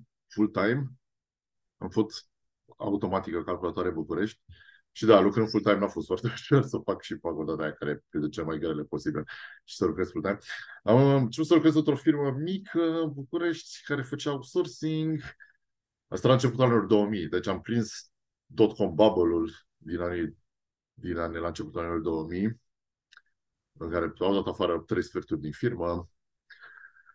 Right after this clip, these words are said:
Așa, deci am lucrat trei ani pentru ei, după aia cu fostul meu șef de acolo și cu încă un prieten ne-am făcut, ne-am făcut noi o firmă în care am pornit cu outsourcing. Pe vremea aia făceam aplicații desktop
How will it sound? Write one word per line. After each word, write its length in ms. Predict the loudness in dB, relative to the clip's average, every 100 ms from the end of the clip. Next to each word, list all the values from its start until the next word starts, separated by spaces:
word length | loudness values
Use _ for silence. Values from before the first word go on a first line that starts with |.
| _ _ -4
Așa, 360 | -2 2 2
deci 160 | 2 2
am 60 |
lucrat 200 | 2 0
trei 160 | 2 2
ani 120 | 2
pentru 280 | 2 4 6
ei, 120 | 6
după 240 | 4 2 2
aia 380 | 4 4 2 0 -6 _ _ _
cu 480 | -2 0 2 0 -2 -10 _ _ _
fostul 280 | -4 0 2
meu 120 | 2
șef 200 | 0 -2
de 60 | -2
acolo 340 | 0 2 2
și 140 | 0
cu 60 | -4
încă 160 | -4 -4
un 100 | -2
prieten 340 | -4 -4 -6
ne-am 160 | -6 -4
făcut, 360 | -4 -4 -6 -8 -20 _ _ _ _ _ _ _ _ _ _ _ -8
ne-am 140 | -8
făcut 260 | -6 -2 0
noi 120 | 2
o 80 | 0
firmă 680 | 2 4 4 4 2 2 0 -2 -12 _ _
în 120 | -4
care 160 | 0 0
am 60 |
pornit 280 | 2 0 0
cu 80 | 0
outsourcing. 580 | 0 0 -6 -4 -4 -6 -10 _ _ _ _ _ _ _ _ _ _ _ _ _ _
Pe 100 | -2
vremea 200 | 0 2
aia 80 | 2
făceam 260 | 0 0
aplicații 440 | -2 -2 -4 -4 -4
desktop 420 | -6 -4 -6